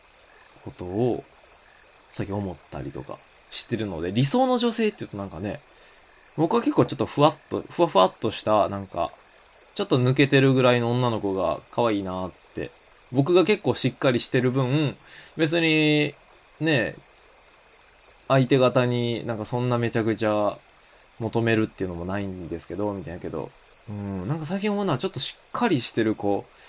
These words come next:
で、なんかしっかりしてる子に尻に敷かれて、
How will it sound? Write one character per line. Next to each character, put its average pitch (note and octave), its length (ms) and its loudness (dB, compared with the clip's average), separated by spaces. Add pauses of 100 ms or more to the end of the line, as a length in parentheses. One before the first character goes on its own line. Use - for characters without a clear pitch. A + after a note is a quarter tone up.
(560)
で、 C#3 260 2
な D#3+ 100 4
ん D#3+ 60 2
か D3 120 2
し C3+ 260 -2
っ - 60 -20
か - 160 2
り F#3+ 100 4
し D3+ 80 -2
て F3+ 100 6
る E3+ 120 6
子 E3 120 0
に E3 120 0
尻 G3 360 -2
に D3 120 0
敷 - 160 -4
か D#3 120 -4
れ C#3 100 -2
て、 C#3+ 480 0